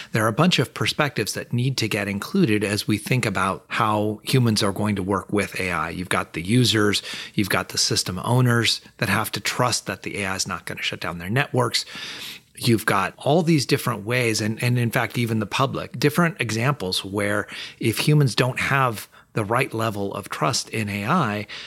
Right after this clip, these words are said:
then they can resist adoption. Um, they can literally make the decision to not use the systems in various ways.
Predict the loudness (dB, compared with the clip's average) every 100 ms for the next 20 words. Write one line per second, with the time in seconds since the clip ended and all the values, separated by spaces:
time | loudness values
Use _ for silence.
0 | -10 -2 0 2 2 0 -2 0 2 2
1 | 0 -2 -2 -2 -2 -4 -2 -2 0 2
2 | 4 2 2 0 -2 -2 -2 -2 -2 0
3 | 2 0 0 -4 -4 2 4 4 2 2
4 | 2 0 -2 -4 2 2 2 0 0 2
5 | 0 -2 2 4 4 2 0 0 2 0
6 | 0 0 -2 -2 -2 -2 -2 0 0 0